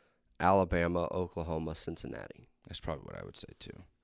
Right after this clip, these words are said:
Speaker 1: And then teams like Michigan State and Ohio State will be five, six, like
Speaker 2: I
Speaker 1: they
Speaker 2: think
Speaker 1: are
Speaker 2: they'll
Speaker 1: in the
Speaker 2: put
Speaker 1: A P.
Speaker 2: Ohio State over Michigan State. I wouldn't be surprised.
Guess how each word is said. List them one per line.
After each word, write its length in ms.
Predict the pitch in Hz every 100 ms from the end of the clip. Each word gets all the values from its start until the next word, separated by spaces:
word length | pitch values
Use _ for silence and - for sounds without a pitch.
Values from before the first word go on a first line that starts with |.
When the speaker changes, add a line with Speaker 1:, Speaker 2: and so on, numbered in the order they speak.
| _ _ -
Speaker 1:
And 140 | 98
then 140 | 98 95
teams 300 | 98 101 90
like 120 | 82
Michigan 400 | 101 98 - 98
State 220 | - 95
and 100 | 82
Ohio 320 | 90 85 90 90
State 240 | - 87
will 160 | 76 90
be 360 | 85 85 73 82 _ _ _
five, 340 | - 85 90
six, 420 | - 87 73 - -
like 120 | 87 90
Speaker 2:
I 80 |
Speaker 1:
they 60 | 95
Speaker 2:
think 160 | 87 82
Speaker 1:
are 20 |
Speaker 2:
they'll 140 | 101
Speaker 1:
in 60 | 85
the 40 |
Speaker 2:
put 140 | 90 78
Speaker 1:
A 20 |
P. 60 | 80
Speaker 2:
Ohio 260 | 80 73
State 220 | 71 71
over 160 | 64 64 -
Michigan 360 | 50 - - -
State. 260 | - 50 -
I 100 | 98
wouldn't 200 | 95 82
be 100 | 76
surprised. 600 | - - 50 - - -